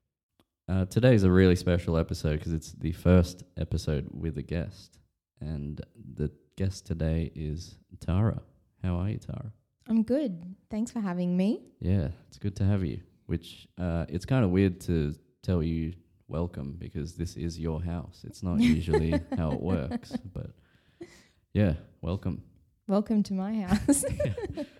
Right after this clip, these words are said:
Speaker 1: Welcome's all around. All right, so you're one of the people that, uh, commented on the original post,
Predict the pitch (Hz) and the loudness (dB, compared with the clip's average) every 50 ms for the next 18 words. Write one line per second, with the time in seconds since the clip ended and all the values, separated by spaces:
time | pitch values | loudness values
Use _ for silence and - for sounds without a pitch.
0 | - - - 82 82 90 90 - 92 92 92 87 90 90 90 87 87 85 85 85 | -16 -6 0 2 2 2 2 0 0 0 0 2 2 2 2 2 2 0 0 -2
1 | 82 78 - - - _ _ _ _ _ _ _ _ _ _ _ _ _ _ _ | -4 -6 -10 -14 -20 _ _ _ _ _ _ _ _ _ _ _ _ _ _ _
2 | _ _ - 92 92 85 87 90 - - - - - - - 107 101 101 101 101 | _ _ -4 -2 0 0 0 -2 -2 -6 -14 -20 -16 -6 0 4 6 6 8 8
3 | 101 98 - - - - - _ _ _ _ _ _ _ _ _ _ _ _ _ | 6 6 4 -2 -12 -20 -20 _ _ _ _ _ _ _ _ _ _ _ _ _
4 | _ - 85 90 104 117 123 120 117 110 101 98 92 90 85 - - 90 87 87 | _ -2 2 4 6 6 6 6 6 6 6 6 6 4 2 2 4 4 4 4
5 | 85 - 90 80 82 80 73 76 76 76 71 - - - - 69 73 73 73 73 | 4 4 2 2 2 2 0 0 -2 -2 -4 -6 -10 -12 -8 -6 -6 -4 -4 -4
6 | 73 67 65 62 - - - _ - - - - - _ _ _ _ - _ - | -6 -6 -6 -8 -10 -14 -16 _ -20 -20 -20 -20 -20 _ _ _ _ -20 _ -20
7 | - - _ _ _ _ _ _ _ _ _ _ _ _ - - - 95 90 85 | -20 -20 _ _ _ _ _ _ _ _ _ _ _ _ -8 -2 0 2 2 2
8 | 82 87 - 87 78 76 76 76 76 73 76 76 78 71 69 - 87 73 67 73 | 0 -2 -4 -6 -6 -6 -6 -6 -6 -6 -4 -4 -6 -6 -8 -10 -10 -10 -10 -10
9 | - - 80 65 - - - - - - _ | -8 -8 -8 -8 -8 -12 -16 -18 -20 -20 _